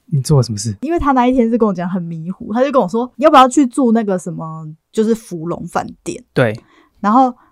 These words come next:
Speaker 2: 他就说，哦，因为他朋友在那边就是尾牙，那他，他就是邀请我们去，然后有多一个房，这样子我们两个就可以一间嘛。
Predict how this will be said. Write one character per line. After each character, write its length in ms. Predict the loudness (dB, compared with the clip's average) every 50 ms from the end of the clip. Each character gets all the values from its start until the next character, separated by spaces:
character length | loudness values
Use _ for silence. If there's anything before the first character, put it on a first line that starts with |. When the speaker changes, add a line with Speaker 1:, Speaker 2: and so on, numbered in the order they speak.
| _ _ _ _
Speaker 2:
他 160 | 0 0 2
就 100 | 2 2
说， 180 | 4 4 6
哦， 160 | 6 6 4 4
因 120 | 4 4
为 100 | 4 4
他 160 | 4 4 2
朋 100 | 2 2
友 220 | 0 -2 -2 -4 -4
在 120 | -4 -2
那 120 | -2 -2 0
边 360 | -2 -4 -6 -6 -8 -10 -12
就 160 | _ -8 -6
是 380 | -4 -4 -4 -4 -4 -6 -10 -12 _
尾 220 | -6 -4 -4 -4 -6 -8 -10
牙， 200 | -8 -8 -8 -6
那 240 | -6 -6 -4 -4 -6
他， 60 | -6 _ _ _ _ _ _ _ _
他 180 | -6 -2 -2 -2
就 80 | -2
是 140 | -2 -4 -2
邀 180 | -2 0 -2 0
请 100 | -2 -6
我 60 | -10
们 100 | -10 -12 -12
去， 200 | -12 -6 -4 -4
然 100 | -2 0
后 80 | 0 -2
有 60 | -2
多 220 | -4 _ -6 -4 -4
一 60 | -4
个 100 | -6 -8
房， 200 | -10 -10 -10 -10 -10 -6
这 80 | 0 2
样 120 | 2 2
子 60 | 2 0
我 80 | -4
们 100 | -4 -6
两 140 | -10 -10 -10
个 40 | -12
就 60 | -8
可 100 | -6 -6
以 60 | -6 -6
一 40 | -10
间 220 | -14 -10 -12 -10 -10
嘛。 180 | -10 -14 -14 -16